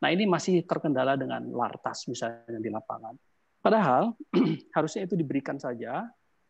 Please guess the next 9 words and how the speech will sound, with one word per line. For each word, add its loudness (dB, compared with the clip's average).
seperti -4
kasus -4
kemarin -4
di -2
Jawa -2
Timur -2
muncul 0
karena 0
memang, 2